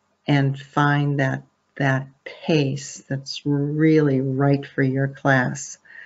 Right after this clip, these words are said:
Um, and remember, you don't have to teach everything 'cause it's not about you, it's about them. Here's, here's the things that people wanna know.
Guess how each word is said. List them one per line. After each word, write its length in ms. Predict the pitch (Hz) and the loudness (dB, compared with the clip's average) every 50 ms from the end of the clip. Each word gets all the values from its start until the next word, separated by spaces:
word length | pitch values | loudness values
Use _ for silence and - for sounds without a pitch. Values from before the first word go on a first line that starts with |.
| - - - - - - - | -20 -20 -20 -20 -20 -14 -6
Um, 480 | - 139 135 131 135 135 139 135 139 - - - | -2 0 0 2 2 2 0 -2 -4 -6 -4 0
and 140 | 147 143 143 | 2 4 4
remember, 360 | 143 143 147 143 139 139 143 | 6 6 6 6 6 4 2
you 300 | 135 139 147 139 - - - | 4 2 2 0 -2 -8 -2
don't 240 | - 156 160 165 180 | 2 2 4 4 2
have 260 | 180 180 165 160 160 - | 2 2 0 0 0 0
to 100 | 165 156 | -2 -2
teach 300 | - - 147 143 143 - | 0 0 0 2 2 2
everything 640 | 135 139 147 147 147 143 147 147 - 147 143 139 | 2 4 4 4 4 2 0 2 2 0 0 2
'cause 200 | - 139 135 - | 0 -2 -2 -2
it's 160 | 143 - - - | -6 -6 0 2
not 180 | 143 147 143 | 4 4 4
about 380 | 139 143 143 135 139 - - - | 4 4 4 2 2 0 2 4
you, 160 | 139 135 139 | 4 6 6
it's 160 | 143 139 - | 4 2 -2
about 340 | 139 - 131 - - - - | -4 -4 -4 -4 -6 -8 -6
them. 300 | - 139 127 123 135 - _ _ _ _ _ _ _ _ _ _ _ _ _ _ _ _ _ _ - - - _ _ _ _ _ _ _ _ _ _ _ _ _ _ _ _ _ _ _ _ _ _ _ _ - - - - - - - - - _ _ _ _ _ | -4 -4 -4 -4 -6 -10 _ _ _ _ _ _ _ _ _ _ _ _ _ _ _ _ _ _ -10 -10 -10 _ _ _ _ _ _ _ _ _ _ _ _ _ _ _ _ _ _ _ _ _ _ _ _ -20 -20 -20 -20 -20 -20 -20 -20 -20 _ _ _ _ _
Here's, 280 | - 262 277 285 277 - | 6 8 8 8 6 4
here's 500 | 240 214 - 185 277 277 294 294 294 - | -2 2 6 8 10 10 10 8 6 4
the 680 | - 247 233 226 226 226 220 214 214 214 214 - - - - | 4 6 8 8 8 8 8 8 6 4 0 -6 -10 -2 2
things 400 | 240 233 226 226 226 220 - - | 2 4 4 4 2 0 0 0
that 440 | 202 190 190 185 180 180 180 - _ _ _ _ | 2 2 4 2 2 0 -2 -8 _ _ _ _
people 280 | - 220 202 202 190 190 185 | -4 -2 0 2 2 4 4
wanna 240 | 175 175 175 170 165 | 4 4 4 2 2
know. 280 | 151 143 135 139 143 | 2 2 0 0 -4